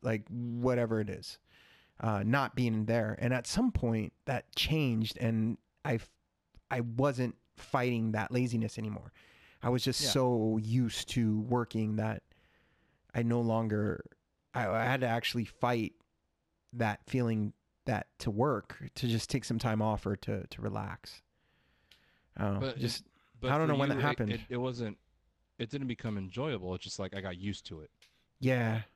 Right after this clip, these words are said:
Speaker 2: <laughs> That's sad,
Speaker 1: Yeah.
Speaker 2: dude.
Speaker 1: Yeah, truly. I'm
Speaker 2: You know,
Speaker 1: sad now.
Speaker 2: 'cause, yeah, yeah, you should be.
Speaker 1: <laughs>
Speaker 2: 'Cause for me, at least going to work, it became, a mindset of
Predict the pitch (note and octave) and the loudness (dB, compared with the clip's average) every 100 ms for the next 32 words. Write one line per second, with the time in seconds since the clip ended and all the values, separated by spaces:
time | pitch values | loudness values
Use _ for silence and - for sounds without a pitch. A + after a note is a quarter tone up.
0 | _ _ _ _ _ G2+ - - _ - | _ _ _ _ _ -12 -12 -16 _ -16
1 | - _ _ - B2+ B2 A#2+ A2 F#2+ - | -16 _ _ -8 0 2 2 0 -4 -10
2 | _ _ - C#3 D#3+ A2 - _ - - | _ _ -2 0 2 -2 -6 _ -14 -2
3 | D3+ F3 G#2+ - _ _ _ _ _ _ | 0 2 0 -4 _ _ _ _ _ _
4 | _ - C#3+ - D3+ E3 G#2 G#2+ - - | _ -2 0 2 0 2 2 0 -2 -10
5 | _ - - - - B4 A#4+ C3+ G#2 - | _ -20 -20 -10 -4 0 0 0 0 -2
6 | A#2 - A2 F#2+ - _ - _ _ - | -2 -4 -6 -8 -12 _ -18 _ _ -10
7 | C#3 A#2 - C3+ D3+ F#3+ B2+ B2+ C3 B2+ | -8 -8 -6 -4 -2 -4 -4 -4 -4 -6
8 | - B2+ A#2 G#2 B2 C3 - - A#2 A2 | -6 -4 -2 -2 -4 -4 -8 -10 -8 -8
9 | - A#2+ A#2 A2+ A2 G2+ _ _ _ _ | -8 -4 -2 -2 -4 -8 _ _ _ _
10 | _ _ _ - G#2 G2 G#2 A2 A#2 A#2 | _ _ _ -10 -8 -6 -4 -6 -4 -6
11 | G#2+ A#2 G2 F2+ | -6 -4 -6 -6